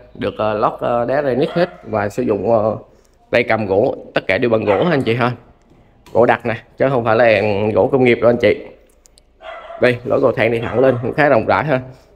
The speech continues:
Nhà này hiện tại đang bán phần thô, không có nội thất gì hết anh chị ha.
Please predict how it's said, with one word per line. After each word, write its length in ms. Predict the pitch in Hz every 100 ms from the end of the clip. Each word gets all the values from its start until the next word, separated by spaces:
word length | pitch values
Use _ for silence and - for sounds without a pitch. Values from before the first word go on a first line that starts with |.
| -
Nhà 180 | 117 113
này 120 | 117
hiện 160 | 117 113
tại 100 | 107
đang 200 | 131 139
bán 160 | 135 170
phần 140 | 123 135
thô, 180 | 139 - - - - - -
không 140 | 131
có 80 | -
nội 140 | 113 110
thất 160 | 185
gì 80 | 143
hết 120 | 151
anh 160 | 165 131
chị 140 | 113
ha. 160 | 127